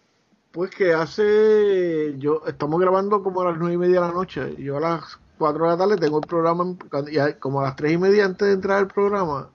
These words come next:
eh, eh, empiezo a, a ver, explota, eh, mi, mi feed de Twitter, ¿verdad? Porque, eh, el Departamento de Seguridad Pública, que es como una sombrilla así tipo Homeland Security,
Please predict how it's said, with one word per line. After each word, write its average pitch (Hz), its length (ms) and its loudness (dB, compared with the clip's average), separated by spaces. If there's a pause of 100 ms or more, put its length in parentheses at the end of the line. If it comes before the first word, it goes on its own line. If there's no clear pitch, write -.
eh, 131 920 0
eh, 139 380 -4
empiezo 135 480 2
a, 165 100 2
a 165 180 0
ver, 160 160 2 (320)
explota, 151 680 -2
eh, 165 40 0
mi, 160 240 -8
mi 143 160 -4
feed 147 200 -4
de 175 120 -2
Twitter, 190 420 -4
¿verdad? 165 420 -8 (720)
Porque, 139 1200 2 (160)
eh, 131 800 4
el 139 300 2
Departamento 143 760 0
de 202 120 2
Seguridad 175 800 2 (360)
Pública, 127 640 -2
que 131 100 -16
es 120 60 -14
como 165 200 -6
una 180 180 0
sombrilla 170 520 2
así 143 200 -4
tipo 156 380 -2
Homeland 151 440 0
Security, 156 640 -8